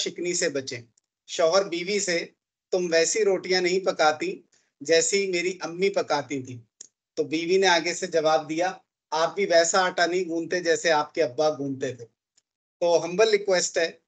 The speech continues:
कि हम एक habit बनाएं कि अपने चेहरे पे smile रखें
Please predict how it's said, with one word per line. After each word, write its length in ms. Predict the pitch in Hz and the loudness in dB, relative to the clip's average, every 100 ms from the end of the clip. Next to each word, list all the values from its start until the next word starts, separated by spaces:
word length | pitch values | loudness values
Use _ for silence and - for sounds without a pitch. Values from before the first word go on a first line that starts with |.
| _ - | _ -6
कि 60 | |
हम 200 | 156 165 | -4 -2
एक 160 | 170 - | -4 -2
habit 280 | 160 156 202 | -2 2 0
बनाएं 340 | 190 165 160 170 | 0 0 0 -2
कि 380 | - _ _ 165 | -10 _ _ 0
अपने 280 | 156 175 165 | 0 -2 -2
चेहरे 300 | 165 160 170 | 2 2 2
पे 160 | 180 | -2
smile 460 | - - 156 185 180 | -4 0 0 2 -2
रखें 360 | - 175 170 | -2 -2 -2